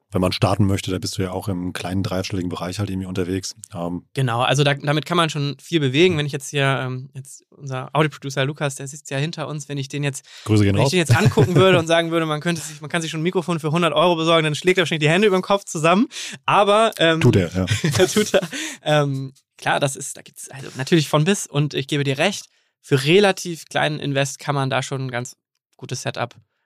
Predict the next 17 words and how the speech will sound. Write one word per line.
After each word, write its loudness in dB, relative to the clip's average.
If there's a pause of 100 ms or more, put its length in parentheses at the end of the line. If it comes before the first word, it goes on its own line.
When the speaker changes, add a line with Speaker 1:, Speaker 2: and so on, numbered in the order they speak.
(120)
Speaker 2:
äh, -6
sich -14
besorgen. -10
Ich -16
hoffe, -4
jetzt -10
schlägt -16
er -16
nicht -16
mehr -20
die -20
Hände -16
über -20
den -20
Kopf. -20 (420)
Speaker 1:
Nee, 6
er, 2